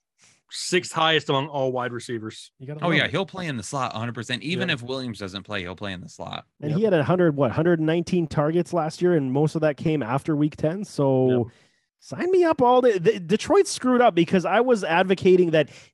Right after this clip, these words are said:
Speaker 2: Amon-Ra should have been that slot starter from week one, and, and they just, they nursed him along until the injuries, and he showed. And like you said, he's put together. Human being, he had strength as it was anyway.
Speaker 1: Mm-hmm.
Speaker 2: Let's go, Amon-Ra. I'm all for it, baby.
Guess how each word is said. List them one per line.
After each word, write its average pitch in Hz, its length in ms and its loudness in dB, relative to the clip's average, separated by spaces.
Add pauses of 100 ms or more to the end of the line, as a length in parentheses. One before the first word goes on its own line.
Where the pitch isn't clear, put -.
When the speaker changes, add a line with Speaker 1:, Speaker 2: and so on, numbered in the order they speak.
(120)
Speaker 2:
Amon-Ra 170 500 4
should 170 200 4
have 165 100 4
been 151 160 4
that 139 340 2
slot 147 380 0
starter 135 440 2
from 131 300 -4
week 127 240 0
one, 113 400 -4
and, 120 340 -6
and 117 200 -6
they 139 120 4
just, 151 180 -2
they 127 160 0
nursed 151 440 2
him 226 80 2
along 185 380 6
until 165 260 2
the 151 100 4
injuries, 156 380 4
and 143 100 0
he 202 120 0
showed. 254 560 4 (320)
And 127 120 -2
like 165 160 0
you 185 60 -2
said, - 260 -4
he's 127 140 -4
put 180 240 -4
together. 165 380 -2
Human 220 320 0
being, 349 340 4
he 277 120 6
had 240 140 2
strength 226 380 2
as 196 160 4
it 190 80 2
was 175 340 4
anyway. 107 600 -2 (200)
Speaker 1:
Mm-hmm. 117 220 -14 (480)
Speaker 2:
Let's 120 220 -12
go, 120 220 -2
Amon-Ra. 95 840 -8
I'm 120 100 -10
all 240 220 -8
for 330 380 -2
it, 202 80 -6
baby. 170 400 4